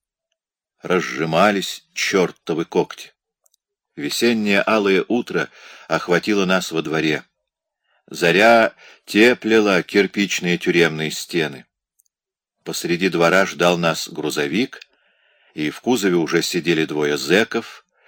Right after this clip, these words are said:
присоединяемых к нам. Надо бы дышать, оглядываться, проникаться неповторимостью момента, но никак нельзя было упускать нового знакомства.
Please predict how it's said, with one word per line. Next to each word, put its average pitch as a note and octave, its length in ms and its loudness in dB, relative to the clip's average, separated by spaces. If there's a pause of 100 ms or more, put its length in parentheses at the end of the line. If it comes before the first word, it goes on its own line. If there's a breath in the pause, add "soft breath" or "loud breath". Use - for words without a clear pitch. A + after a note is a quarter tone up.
(160 soft breath)
присоединяемых F#2+ 920 0
к - 80 -12
нам. E2+ 320 -2 (920)
Надо G#2+ 200 -2
бы G#2 120 -2
дышать, G#2 540 0
оглядываться, F#2 840 0 (560)
проникаться F#2 680 0
неповторимостью G2 800 -2
момента, A#2 580 0 (600)
но D2 160 -8
никак A#2 580 0
нельзя G#2 480 0
было A2 240 -2
упускать G2 720 -4
нового F#2+ 480 0
знакомства. E2+ 800 -4